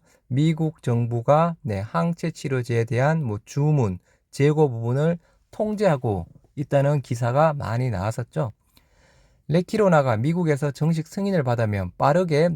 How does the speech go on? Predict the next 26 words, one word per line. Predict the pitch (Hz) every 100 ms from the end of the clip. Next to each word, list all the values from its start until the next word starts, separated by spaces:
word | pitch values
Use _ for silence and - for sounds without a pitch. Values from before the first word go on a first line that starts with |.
| -
점유율을 | - 120 139 160 147 139 160 156
확대할 | - 175 - 185 147
수 | 120
있을 | 113 147
것이라는 | 135 127 120 131 127
전망이 | 127 131 123 143 147
나오는 | 95 107 131 117
이유다. | 135 160 120 87 87
네. | 123 87 - _ _ _ _ _ _ _ _ _
승인 | 175 180 175 180 170
신청하면 | 196 185 - 160 147 147 147
한 | 139 185 185
달 | 156
정도 | 117 113
걸린다고 | 117 113 139 104
했습니다. | 98 - 95 95 143 - _ _ _ _ _ _ _ _ _ _ _ _ _
레키로나는 | 147 165 - 185 160 135 110 98
미국과 | 139 165 160 - 143
유럽 | 113 151 117
외에도 | 123 131 113 98
지난 | - 131 113
칠 | - 180
월과 | 175 160 117
팔 | - 135
월 | 120 165 - _ _
인도네시아, | - 175 180 175 143 - 135 92